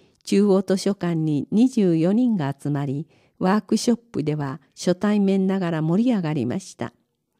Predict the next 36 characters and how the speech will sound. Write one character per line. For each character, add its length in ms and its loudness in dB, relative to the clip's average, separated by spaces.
若 320 0
い 60 0
人 280 -4
の 180 0
意 100 -2
見 340 0
も 260 -2
ま 160 0
ち 120 -2
づ 180 -2
く 140 -4
り 120 2
に 220 -2
反 320 0
映 120 0
さ 180 -6
せ 120 -8
て 140 -2
い 100 -2
き 160 -10
ま 160 -8
す。 240 -12
次 240 -6
は、 240 -6
受 140 -4
賞 340 0
お 100 0
め 140 2
で 140 0
と 180 0
う 40 0
ご 100 -2
ざ 160 -6
い 80 -6
ま 160 -8
す。 260 -14